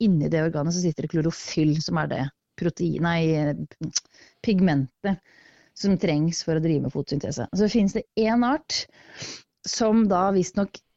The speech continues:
tar genene som koder for klorofyllproduksjon, putter inn i sine egne gener, så den genmanipulerer seg selv, sånn at den selv kan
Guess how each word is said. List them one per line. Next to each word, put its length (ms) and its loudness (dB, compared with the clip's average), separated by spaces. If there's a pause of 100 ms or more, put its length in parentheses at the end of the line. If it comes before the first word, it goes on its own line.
(120)
tar 540 2 (240)
genene 580 4
som 240 0
koder 460 0
for 240 2 (520)
klorofyllproduksjon, 760 2
putter 280 0
inn 80 2
i 80 2
sine 160 0
egne 360 0
gener, 280 0
så 80 -2
den 140 0
genmanipulerer 720 0
seg 100 -6
selv, 540 -6 (760)
sånn 140 0
at 120 2
den 180 2
selv 420 -2
kan 360 0